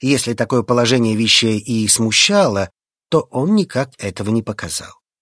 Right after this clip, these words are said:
в отличие от сопровождающего его симонийца. «Позаботьтесь о том, чтобы для Рии Танир Валет с сопровождением в ближайшее время было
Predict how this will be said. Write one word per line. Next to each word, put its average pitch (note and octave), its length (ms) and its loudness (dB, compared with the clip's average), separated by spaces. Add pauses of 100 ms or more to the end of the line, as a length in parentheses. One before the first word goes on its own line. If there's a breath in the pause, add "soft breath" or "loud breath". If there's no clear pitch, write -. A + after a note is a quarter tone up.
(160)
в G#2 120 -2
отличие B2 520 0
от A#2+ 200 -2
сопровождающего A2 1080 -2
его G2 460 0 (240)
симонийца. G#2 960 0 (2000)
«Позаботьтесь F3+ 1040 0
о D3+ 120 -6
том, A3 380 -2
чтобы D#3+ 400 -2
для D#3 240 -2
Рии D#3 320 0
Танир C#3 640 -2
Валет E3 680 -6 (400)
с - 140 -2
сопровождением A2+ 960 -2
в G2+ 40 -6
ближайшее C3+ 640 -2
время F3 260 -2
было E3 340 -2